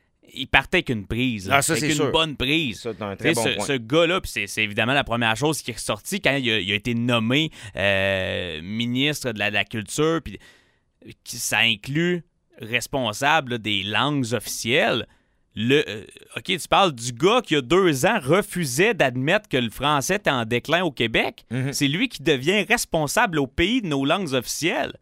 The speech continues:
Speaker 2: Ouais.
Speaker 1: On est dans la marde.
Speaker 2: Non, c'est sûr.
Speaker 1: Fait que
Speaker 2: C'est
Speaker 1: c'est
Speaker 2: sûr.
Speaker 1: hier qui en rajoute de même, je pense que c'est ça qui a, euh,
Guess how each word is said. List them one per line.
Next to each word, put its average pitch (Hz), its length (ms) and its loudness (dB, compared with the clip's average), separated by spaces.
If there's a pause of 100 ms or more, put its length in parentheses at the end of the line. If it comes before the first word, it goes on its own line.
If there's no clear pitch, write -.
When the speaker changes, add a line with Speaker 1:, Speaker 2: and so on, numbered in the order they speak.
(220)
Speaker 2:
Ouais. 87 120 -8
Speaker 1:
On 127 80 -4
est 208 100 0
dans 170 160 4
la 127 60 2
marde. 156 480 0
Speaker 2:
Non, 104 120 -6
c'est 110 160 -6
sûr. 104 220 -6 (260)
Speaker 1:
Fait - 140 0
que - 80 -6
Speaker 2:
C'est 120 80 0
Speaker 1:
c'est 151 80 0
Speaker 2:
sûr. 120 140 0 (120)
Speaker 1:
hier 175 380 4
qui 151 100 -2
en 120 160 0
rajoute 156 460 2
de 127 80 2
même, 135 320 0
je - 60 -16
pense 160 320 -6
que 127 120 -4
c'est 113 160 -6
ça 120 200 -6
qui 117 140 -6
a, 110 40 0
euh, 101 280 -2